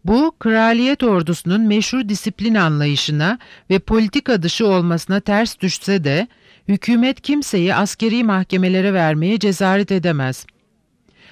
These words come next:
Avrupa'da ise uygun adımda yürüyenlerin sayısı giderek artmaktadır.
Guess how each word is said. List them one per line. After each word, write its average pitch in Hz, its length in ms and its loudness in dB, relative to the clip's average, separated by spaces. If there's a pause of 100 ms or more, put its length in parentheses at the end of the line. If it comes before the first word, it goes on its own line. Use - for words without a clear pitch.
(140)
Avrupa'da 220 640 2
ise 165 280 0
uygun 220 400 0
adımda 170 400 0
yürüyenlerin 175 720 2
sayısı 170 420 -2
giderek 208 440 -2
artmaktadır. 165 840 -2